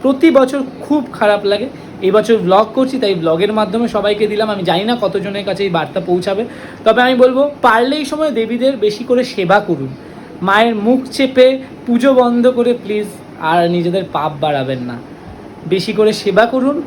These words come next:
এবং নিজের মা ভেবে সেবা করুন। So আজকে ব্লগটা এইটুকু অবধি। আমি জানি না কার ভালো লাগবে, কার খারাপ লাগবে, but এই ব্লগটা করাটা খুব দরকার ছিল।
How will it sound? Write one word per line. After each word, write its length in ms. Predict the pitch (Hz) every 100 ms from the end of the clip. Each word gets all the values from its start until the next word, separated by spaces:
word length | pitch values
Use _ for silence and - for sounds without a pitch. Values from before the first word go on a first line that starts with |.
| -
এবং 260 | 185 208 208
নিজের 320 | 202 214 240
মা 260 | 196 185 190
ভেবে 380 | 180 190 190 190 - - -
সেবা 300 | - 165 143
করুন। 600 | 135 123 127 127 - - - -
So 120 | 208
আজকে 360 | 220 175 165 185
ব্লগটা 380 | 165 160 - 202
এইটুকু 340 | 180 185 202
অবধি। 200 | 196 214
আমি 120 | 196
জানি 220 | 175 165
না 100 | 190
কার 280 | 220 175 190
ভালো 240 | 190 196 202
লাগবে, 280 | 202 190
কার 220 | 196 160 170
খারাপ 260 | 175 170 170
লাগবে, 280 | 190 180 226 - - -
but 100 | 165
এই 140 | 170
ব্লগটা 360 | 165 175 175 208
করাটা 320 | 185 165 165 180 -
খুব 240 | - 254 170
দরকার 340 | 147 127 131
ছিল। 260 | - 131